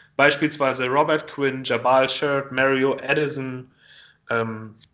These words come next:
Adrian Claiborne, alles Namen, die schon was gezeigt haben in der N F L und denen man allen einen Vertrag anbieten könnte und die das, was wir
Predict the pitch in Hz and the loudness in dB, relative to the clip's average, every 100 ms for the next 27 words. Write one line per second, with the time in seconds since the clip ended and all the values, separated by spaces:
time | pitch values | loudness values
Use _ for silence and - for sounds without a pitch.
0 | _ _ _ _ - - - - 139 139 | _ _ _ _ -20 -20 -18 -2 0 2
1 | 139 135 - 139 143 139 131 127 120 113 | 0 0 -4 0 2 2 2 0 -4 -12
2 | - 135 156 147 147 147 151 139 143 127 | -6 0 0 0 2 2 0 -4 -8 -6
3 | 123 127 - 139 151 - 117 117 110 104 | -6 -8 -6 -4 -2 -2 -2 -2 -6 -6
4 | 107 107 104 107 117 - - _ 123 127 | -6 -10 -8 -6 -6 -10 -20 _ -12 -2
5 | 139 131 123 143 131 135 - 135 123 147 | 0 2 2 2 2 -6 -4 -4 -4 -6
6 | 135 135 139 135 131 139 139 - - 143 | -8 -6 -6 -4 -6 -6 -2 -2 0 -6
7 | 139 170 175 156 127 | -4 0 0 2 -4